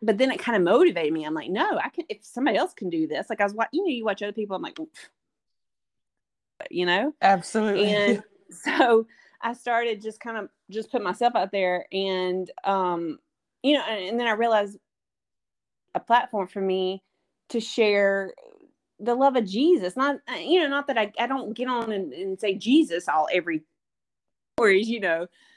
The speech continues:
Speaker 1: but if I could just
Speaker 2: Mm-hmm.
Speaker 1: share, like, my experiences, I'm just like anybody else. And, you know, being a stay-at-home mom, you know, other women just to find joy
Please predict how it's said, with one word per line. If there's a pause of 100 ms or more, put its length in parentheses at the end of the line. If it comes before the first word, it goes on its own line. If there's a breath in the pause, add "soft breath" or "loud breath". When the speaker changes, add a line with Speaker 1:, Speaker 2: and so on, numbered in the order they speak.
(140 soft breath)
Speaker 1:
but
if
I
could
just
Speaker 2:
Mm-hmm.
Speaker 1:
share,
like,
my
experiences,
I'm
just
like
anybody
else.
And,
you
know,
being
a
stay-at-home
mom, (760)
you
know, (1400)
other
women (380)
just
to
find
joy